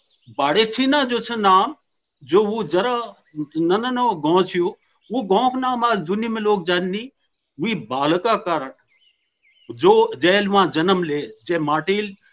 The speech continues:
वी के जन्म देश वहाँ, जे इ-, जे इजल जे माल वहाँ जन्म देश।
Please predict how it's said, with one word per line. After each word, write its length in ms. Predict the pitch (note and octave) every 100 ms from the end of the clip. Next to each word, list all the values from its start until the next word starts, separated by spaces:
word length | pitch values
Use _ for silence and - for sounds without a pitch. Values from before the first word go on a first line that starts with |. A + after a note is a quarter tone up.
| _ _
वी 160 | C#3 F#3+
के 160 | G3 F#3+
जन्म 360 | D#3 F3 F#3+
देश 260 | D#3+ D3 B2
वहाँ, 180 | A#2+ A#2+ _ _
जे 160 | D3 F3
इ-, 360 | D#3 D#3 D#3
जे 160 | D3+ D#3+
इजल 500 | E3+ D3+ E3 G#3+ G3
जे 160 | E3 D3+
माल 440 | D3 F3+ G3 F#3+ - D#3
वहाँ 300 | D#3 F3 D3+
जन्म 320 | D3 F3 D#3
देश। 180 | B2 B2